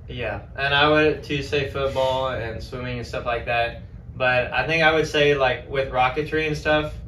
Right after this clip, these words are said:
being able to be a mentor for, like, younger students and stuff, it helps me because, like,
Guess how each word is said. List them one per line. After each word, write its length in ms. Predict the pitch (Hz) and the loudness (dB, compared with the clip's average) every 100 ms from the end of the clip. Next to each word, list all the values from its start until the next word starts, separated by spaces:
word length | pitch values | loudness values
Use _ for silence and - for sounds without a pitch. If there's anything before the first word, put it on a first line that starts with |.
| - | -8
being 240 | 131 135 135 | -2 0 2
able 200 | 135 131 | 0 -2
to 80 | |
be 160 | 131 135 | -2 0
a 80 | 127 | 0
mentor 640 | 123 120 135 131 131 131 - | -2 -4 -2 0 -2 -4 -8
for, 280 | 131 123 120 | -4 -4 -2
like, 240 | 123 113 | -2 -2
younger 240 | 123 123 120 | -2 -2 -4
students 360 | - 131 127 131 | -6 -6 -6 -8
and 80 | 131 | -6
stuff, 380 | 143 139 143 - - - - - | 0 2 0 -4 -14 -16 -12 -2
it 180 | 131 | 0
helps 320 | 131 139 - 147 | 4 2 2 0
me 220 | 143 147 | 4 4
because, 480 | 135 135 131 123 131 | 2 2 2 2 2
like, 280 | 123 120 | 2 2